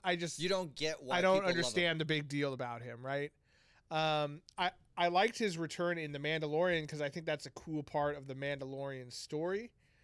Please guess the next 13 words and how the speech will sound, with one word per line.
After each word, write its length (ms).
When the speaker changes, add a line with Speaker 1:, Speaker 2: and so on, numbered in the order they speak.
Speaker 1:
Um, 600
but, 400
yeah, 220
I 80
just, 320
I 80
don't 340
need 380
that 180
much 240
more 260
of 120
him. 240